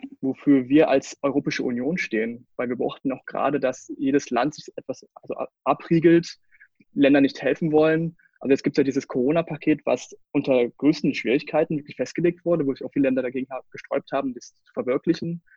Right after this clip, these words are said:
Vor allem natürlich Niederlande und Deutschland. Und natürlich die Frage ist, warum sind wir eine Europäische Union und für welche Werte stehen wir, wenn wir nicht als Un-, gemeinsam als Union arbeiten und solidarisch sind?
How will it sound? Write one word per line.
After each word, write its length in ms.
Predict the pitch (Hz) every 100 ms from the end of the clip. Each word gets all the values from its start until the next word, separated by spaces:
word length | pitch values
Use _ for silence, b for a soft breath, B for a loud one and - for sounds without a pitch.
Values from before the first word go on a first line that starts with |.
| b _
Vor 80 | 120
allem 80 | 123
natürlich 260 | - 131
Niederlande 380 | 139 135 127 123
und 80 | 120
Deutschland. 600 | 107 90 - 143 151 - _ b b b
Und 60 | 127
natürlich 180 | 127 143
die 80 | 147
Frage 400 | - 110 139 147
ist, 420 | 131 135 - -
warum 500 | - 127 127 127 139
sind 220 | 127 147 143
wir 80 |
eine 120 | 135 127
Europäische 380 | 135 135 -
Union 280 | 127 127 139
und 100 | 135
für 80 | -
welche 220 | 135 127 -
Werte 220 | - 127 -
stehen 400 | - 131 160 120
wir, 300 | 110 107 - _ _ _ _
wenn 200 | 123 120
wir 440 | 127 127 120 110 - _ _ -
nicht 380 | 139 139 -
als 280 | 123 123 -
Un-, 160 | 131 - _ -
gemeinsam 420 | 135 127 143 135
als 140 | 127
Union 220 | 135 131
arbeiten 480 | 120 127 143 127 127
und 60 | 120
solidarisch 580 | 117 113 117 131 131 -
sind? 240 | 113 113